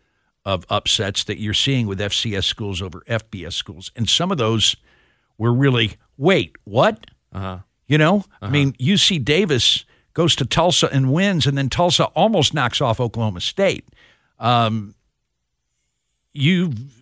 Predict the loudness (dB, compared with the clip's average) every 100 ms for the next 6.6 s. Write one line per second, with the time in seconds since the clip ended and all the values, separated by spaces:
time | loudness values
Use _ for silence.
0 | _ -20 -4 -2 -2 0 0 0 -2 -2
1 | 0 0 0 0 -2 -4 -6 -2 -2 -2
2 | -6 -14 _ _ _ _ _ -2 0 0
3 | 0 -2 -2 -2 -2 -4 -10 _ -8 -6
4 | -6 -4 -2 -2 0 -2 -4 -10 -20 -14
5 | -10 -10 -12 -14 -10 -6 -2 0 0 -2
6 | -2 -2 2 4 2 -2